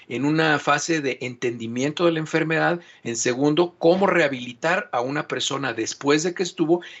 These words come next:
Y qué bueno que no soslaya la parte emocional, porque como lo comentaba Roselina al principio, los pacientes se deprimen porque justamente esta masiva información que le está llegando a la gente,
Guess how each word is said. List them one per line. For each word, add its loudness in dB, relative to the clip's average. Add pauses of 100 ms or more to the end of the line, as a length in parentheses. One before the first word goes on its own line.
Y -6
qué -4
bueno 0
que 2
no 2
soslaya -2
la -4
parte -2
emocional, 0 (240)
porque -4
como -2
lo 2
comentaba 0
Roselina -2
al -8
principio, -8 (260)
los -2
pacientes -2
se 0
deprimen -2 (300)
porque -4
justamente -2
esta 0
masiva -4
información -2
que -8
le -4
está -2
llegando 2
a 2
la 2
gente, 0